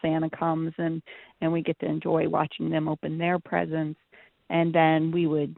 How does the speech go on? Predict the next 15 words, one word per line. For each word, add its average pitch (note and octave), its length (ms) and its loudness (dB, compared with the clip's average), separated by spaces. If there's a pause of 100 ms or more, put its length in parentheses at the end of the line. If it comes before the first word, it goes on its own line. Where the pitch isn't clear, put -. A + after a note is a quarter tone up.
(380)
have - 260 -4
breakfast, F#3 600 4 (640)
um, D#3 680 2
and E3 240 2
then D#3 400 4
later E3 340 6
on E3 240 6
in D#3+ 120 2
the D#3 80 2
day, D3+ 400 6 (420)
um, F#2+ 420 -4 (120)
we E3+ 100 4
would D#3+ 300 2
open D3+ 320 0
up C#3 100 -2